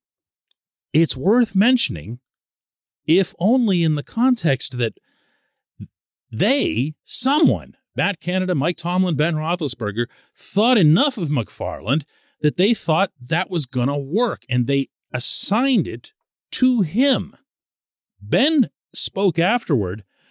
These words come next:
about how that play was something that they really believed in. Again, that was the player in whom they believed. So there's something there.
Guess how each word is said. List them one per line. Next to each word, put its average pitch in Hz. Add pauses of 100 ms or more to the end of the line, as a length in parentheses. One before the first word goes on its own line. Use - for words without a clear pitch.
(180)
about 131
how 131
that 160
play 214
was 110
something 131
that 110
they 120
really 113
believed 151
in. - (640)
Again, 147
that 92
was 143
the -
player 185
in 92
whom 98
they 95
believed. 87 (320)
So 147
there's 123
something 139
there. 101